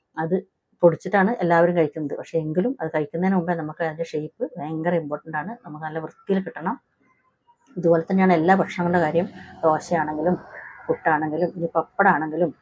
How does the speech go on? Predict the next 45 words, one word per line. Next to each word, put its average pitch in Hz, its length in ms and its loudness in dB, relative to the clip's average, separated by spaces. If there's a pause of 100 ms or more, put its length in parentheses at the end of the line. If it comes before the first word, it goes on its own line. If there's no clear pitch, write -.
(180)
ഒക്കെ 170 460 0
പൊട്ടിപ്പോയ, 190 460 2
പൊട്ടിയ 190 300 0
പപ്പടം 196 240 4
തന്നാൽ 190 200 4
ആരെങ്കിലും 175 260 4
സ്വീകരിക്കുമോ? 147 460 -4
ഒരിക്കലും 170 360 -2
ഇല്ല. 143 100 -2
അപ്പോൾ 151 160 -10
നമുക്ക് 151 240 -4
മുഴുവനായിട്ടുള്ള 170 560 4
ഫുൾ 190 180 -2
പപ്പടം 165 280 -6
ഹോട്ടലിൽ 156 260 -4
നിന്നാണെങ്കിലും 160 460 -6
സദ്യക്ക് 151 340 -6
പോയാലും 160 380 -4 (400)
ഒക്കെ, 165 240 -2 (180)
ഏഹ്, 175 220 -4
നമുക്ക് 160 240 -4
മുഴുവൻ 170 340 6
പപ്പടം 165 280 2
തന്നെ 160 180 -2
കിട്ടണം. 139 300 -6 (100)
പൊട്ടിയതാണെങ്കിൽ 170 480 -2
നമ്മൾ 165 160 0
പറയും, 165 180 2
"അയ്യോ, 160 140 8
ഇത് 165 100 2
പൊട്ടിയത് 160 360 -4
വേണ്ടെന്ന്" 156 360 -4
പറയും. 131 200 -8 (260)
ഉണ്ടെന്ന് 170 280 0
പറഞ്ഞാൽ 196 180 4
അത് 190 80 -2
പൊട്ടിക്കും 190 300 0
എന്നുള്ള 190 160 4
കാര്യം 175 220 4
വേറെ. 139 300 0 (540)
അങ്ങനെയാണ് 170 480 0
നമ്മൾ, 156 200 -4 (140)
നമ്മളുടെ 160 380 0
ഒരു 190 120 2 (680)
കൺസെപ്റ്റ്. - 400 -2